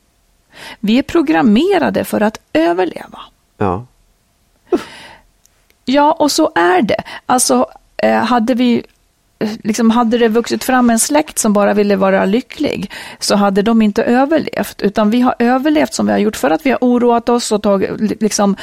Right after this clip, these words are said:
Speaker 1: och tagit steg och, och tagit risker och så vidare. Vi har
Speaker 2: Ja.
Speaker 1: gjort det som krävs för att överleva. Och, och det här tror jag är ett, liksom en... Det är lätt att det blir ett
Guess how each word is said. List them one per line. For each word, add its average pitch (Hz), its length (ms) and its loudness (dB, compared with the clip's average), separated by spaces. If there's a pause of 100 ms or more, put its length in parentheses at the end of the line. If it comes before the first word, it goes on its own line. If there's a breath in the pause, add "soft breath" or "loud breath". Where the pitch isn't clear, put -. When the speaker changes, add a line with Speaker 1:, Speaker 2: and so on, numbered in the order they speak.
Speaker 1:
och - 300 -4
tagit 214 360 0
steg 226 560 0
och, 190 180 2
och 202 80 -2
tagit 214 300 0
risker 214 440 -2
och 190 60 -2
så 190 100 -2
vidare. 196 240 0
Vi 226 80 2
har 277 140 2
Speaker 2:
Ja. - 100 2
Speaker 1:
gjort 302 200 -2
det 226 160 0
som 262 200 -2
krävs 285 640 -2 (200 loud breath)
för 180 320 0
att 208 260 -2
överleva. 277 760 -2 (500 loud breath)
Och, 240 120 0 (120)
och 240 120 0
det 247 80 0
här 269 220 2
tror 339 200 0
jag 240 140 2
är 226 40 0
ett, 240 100 -4
liksom 240 300 0
en... 240 160 4 (800 loud breath)
Det 233 180 0
är 330 40 2
lätt 311 280 -2
att 262 100 -2
det - 80 0
blir 254 180 0
ett 262 140 -2